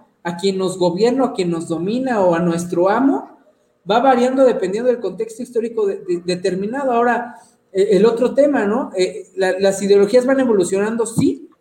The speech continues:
pero yo no estaría de acuerdo en el punto en el que la legalización de la, de, de las drogas o el aborto o cualquier tema polémico sea parte del cambio de ideología. Creo que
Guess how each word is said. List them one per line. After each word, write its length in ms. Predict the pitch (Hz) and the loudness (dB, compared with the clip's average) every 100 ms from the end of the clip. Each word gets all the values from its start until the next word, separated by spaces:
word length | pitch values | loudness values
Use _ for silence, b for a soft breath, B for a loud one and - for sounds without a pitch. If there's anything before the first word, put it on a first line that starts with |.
| _ - | _ 0
pero 120 | 190 | 2
yo 140 | 185 247 | 4 2
no 80 | |
estaría 320 | 285 254 226 247 | 2 2 2 2
de 80 | |
acuerdo 320 | 240 - 233 240 | 2 0 0 0
en 80 | |
el 140 | 220 202 | -4 -6
punto 280 | 226 233 247 | -8 -6 -4
en 120 | 214 | -4
el 140 | 190 | -4
que 340 | - 170 - _ _ _ | -4 -4 -6 _ _ _
la 140 | 170 175 | -2 2
legalización 680 | 185 180 180 180 175 220 240 | 2 2 -2 -2 -6 -4 0
de 120 | 262 | 2
la, 340 | 254 233 202 180 | 2 0 -4 -6
de, 240 | 190 180 | -6 -6
de 140 | 175 185 | -8 -6
las 220 | 175 175 | -6 -2
drogas 500 | 208 240 240 214 - | 0 2 0 -4 -6
o 420 | 175 165 165 165 | -6 -4 -4 -2
el 100 | 165 | -2
aborto 580 | 165 160 214 247 240 233 | -2 4 6 6 2 0
o 200 | 196 170 | 0 -2
cualquier 320 | 170 170 226 | -6 -4 -4
tema 340 | 226 240 240 233 | -4 -6 -6 -4
polémico 640 | 185 214 220 214 240 277 b b b b | -4 -2 -6 -8 -10 -10 b b b b
sea 360 | - 240 247 247 | -2 2 2 4
parte 300 | 254 262 254 | 2 4 4
del 180 | 196 | 4
cambio 320 | - 214 220 214 | 4 0 4 6
de 120 | 208 | 6
ideología. 680 | 196 208 208 202 254 247 - | 6 4 4 2 0 0 2
Creo 220 | 240 233 | 2 2
que 300 | 262 - | 0 -2